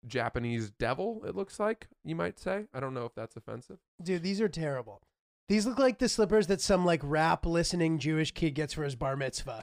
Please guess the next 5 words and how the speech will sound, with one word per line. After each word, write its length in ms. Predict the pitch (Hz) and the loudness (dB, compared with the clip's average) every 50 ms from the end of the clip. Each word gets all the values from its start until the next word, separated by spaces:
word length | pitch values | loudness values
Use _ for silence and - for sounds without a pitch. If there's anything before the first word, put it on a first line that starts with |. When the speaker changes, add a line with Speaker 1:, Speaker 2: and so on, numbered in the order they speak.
| - - | -8 -2
Speaker 1:
That's 300 | 131 127 131 127 - - - | 2 2 2 2 0 -4 -2
true. 240 | - 143 127 117 104 - - - - - - - - - - - - - - - - 784 - - - | 0 2 2 2 2 0 -4 -6 -10 -12 -14 -16 -18 -18 -16 -16 -16 -16 -16 -16 -16 -16 -8 -4 -4
Speaker 2:
<laughs> 60 | - - - - - 117 - - - - _ - - - _ _ - - - - - - - - | -4 -2 -4 -6 -6 -6 -10 -14 -16 -18 _ -20 -20 -20 _ _ -20 -20 -20 -18 -16 -16 -14 -12
Speaker 1:
Some 520 | - - - - - 160 156 - - 120 110 110 120 131 | -10 -8 -6 -4 0 0 0 0 0 -4 -8 -6 -2 0
wannabe 640 | 127 123 131 139 143 135 131 139 135 135 135 135 | 2 4 4 2 2 0 0 0 2 2 0 -2